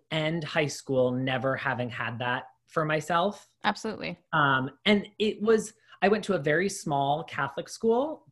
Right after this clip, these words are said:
Speaker 1: but we always joked that it was, like, the most public and progressive of Catholic schools because, like, everyone was so accepting and so warm. There, I, I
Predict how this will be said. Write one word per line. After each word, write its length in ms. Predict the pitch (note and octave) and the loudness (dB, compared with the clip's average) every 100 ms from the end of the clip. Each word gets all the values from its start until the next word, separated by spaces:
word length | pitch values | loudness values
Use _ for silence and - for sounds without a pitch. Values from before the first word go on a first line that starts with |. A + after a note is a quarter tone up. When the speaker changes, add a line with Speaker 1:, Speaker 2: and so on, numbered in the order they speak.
| - | 0
Speaker 1:
but 180 | F3+ F3 | 0 2
we 100 | E3+ | 2
always 300 | E3 E3+ - | 2 2 0
joked 320 | C#3+ C#3+ D3+ | 0 0 -2
that 160 | C#3+ | -2
it 100 | C#3+ | -2
was, 200 | C3+ C#3 | -2 -2
like, 220 | C#3+ C3 - | -2 -2 -2
the 100 | C#3+ | -2
most 340 | C#3 C3 - | 0 -2 -4
public 440 | - C#3 C3+ C#3 C#3+ | -4 0 2 0 0
and 140 | C3 | -6
progressive 560 | - A#2 A2 - D3+ C#3 | -6 -4 -4 -2 -2 -2
of 140 | D3+ | -2
Catholic 400 | - D#3 - F3 | -2 -2 -2 -10
schools 500 | - G3 G3 G#3 G#3 - - - | -4 2 4 2 -2 -14 -20 -2
because, 400 | G3+ G3 F#3+ - | 0 2 0 2
like, 300 | F3 E3 - _ _ _ | 2 2 -2 _ _ _
everyone 840 | G#3 G#3+ F#3 A3 A#3 A3+ A3 A3 G3+ | 4 4 4 2 2 4 4 4 2
was 220 | D#3 - | 0 -2
so 160 | C#3 B2 | -2 -2
accepting 880 | A#2+ - F3 - F3 E3 D#3+ D#3 D#3+ | -2 -2 -2 -2 0 2 2 -2 -2
and 220 | C#3 C3+ | -4 -6
so 320 | - F#3+ G3 | -2 2 2
warm. 580 | D#3+ C3+ C3 C3 C3 C3 - - _ | 2 -2 0 0 -2 -4 -10 -20 _
There, 200 | F3+ F3+ E3 | 0 2 2
I, 280 | E3+ E3+ - _ | 2 2 -8 _
I 340 | D#3+ F3 F3 | 0 2 0